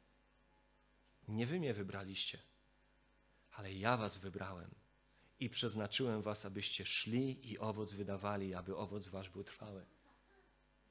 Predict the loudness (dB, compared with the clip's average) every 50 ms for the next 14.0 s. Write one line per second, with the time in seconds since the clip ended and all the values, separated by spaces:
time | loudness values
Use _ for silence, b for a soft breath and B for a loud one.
0 | _ _ -20 -20 -20 -8 -2 2 2 2 2 0 -2 -4 -4 -2 -2 0 0 0
1 | 2 0 0 0 -2 -4 -4 -2 -2 -2 -2 -2 -2 -4 -4 -2 -2 -2 0 0
2 | -2 -2 -2 -2 -2 -2 -2 -4 -4 -4 -4 -2 -2 -2 -2 -4 -4 -8 -12 -18
3 | -20 -20 _ _ _ _ _ _ _ -20 -20 -20 -20 -20 -20 -20 -18 -16 -16 -10
4 | -4 0 0 2 2 2 0 0 0 -2 -2 -4 -4 -6 -6 -10 -12 -14 -18 -20
5 | -20 -20 -20 -20 -20 _ -20 -20 _ _ -4 -2 0 2 2 0 0 0 0 -2
6 | -2 -2 -2 -2 -2 -2 -4 -4 -6 -6 -4 -4 -4 -6 -6 -10 -14 -20 -20 -20
7 | _ _ _ _ _ _ _ _ _ _ _ _ _ _ _ _ _ _ _ _
8 | _ _ _ -18 -18 -18 -18 -14 -6 -2 0 2 2 2 0 0 0 2 2 2
9 | 0 0 -2 -4 -4 -4 -2 -2 -2 -2 -4 -4 -4 -4 -2 -2 -2 -2 -2 -2
10 | -2 -4 -4 -4 -4 -2 0 2 2 2 0 -2 -4 -4 -6 -8 -10 -10 -10 -10
11 | -10 -12 -16 _ _ _ _ _ _ _ _ _ _ _ _ _ _ _ _ _
12 | _ _ _ _ _ _ _ _ _ _ _ -20 -20 _ -20 -20 -20 -16 -12 -10
13 | -8 -6 -4 -2 -2 0 0 -2 -2 0 0 0 2 2 0 0 -2 -4 -10 -14